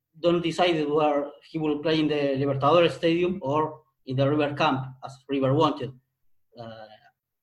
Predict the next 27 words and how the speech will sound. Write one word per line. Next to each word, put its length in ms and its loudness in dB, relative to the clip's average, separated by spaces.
that 140 -6
will 160 -2
be 180 0
more 460 4
in 80 0
a 60 0
home 320 0
condition 480 0
than 280 -2
if 200 -6
they 180 -2
play 500 -2
at 120 -10
the 220 -8
Libertadores 520 0
Stadium, 300 2
where 320 0
even 640 0
when 160 -2
they 140 2
have 200 2
already 300 0
played 220 -4
there 340 0
for 160 -12
Copa 240 -8
Libertadores. 640 -6